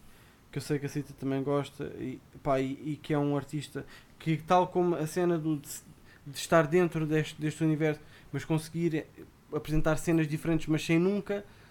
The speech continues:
perder, tipo, a essência, estás a ver? Que foi uma cena que eu até disse no Três Pancadas: que é, ele é daqueles artistas que eu sei que quando ele lança,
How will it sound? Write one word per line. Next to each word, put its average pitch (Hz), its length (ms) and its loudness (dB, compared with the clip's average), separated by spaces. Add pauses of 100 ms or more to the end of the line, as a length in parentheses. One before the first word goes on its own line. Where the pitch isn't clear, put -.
(240)
perder, 160 440 6
tipo, 175 300 -4
a 175 40 4
essência, 151 460 0
estás 131 220 -4
a - 20 -10
ver? 151 80 -2
Que 147 80 -8
foi 165 80 0
uma 160 80 0
cena 165 260 -2
que 156 80 -10
eu 165 60 -2
até 160 140 -4
disse 160 320 -4
no 165 120 -2
Três 156 240 -4
Pancadas: 147 640 -2 (460)
que 156 100 0
é, 139 200 2
ele 151 200 2
é 185 40 2
daqueles 165 360 0
artistas 165 640 -4 (580)
que - 120 2
eu 160 60 6
sei 190 200 10
que - 80 8
quando 180 240 6
ele 190 80 8
lança, 175 720 2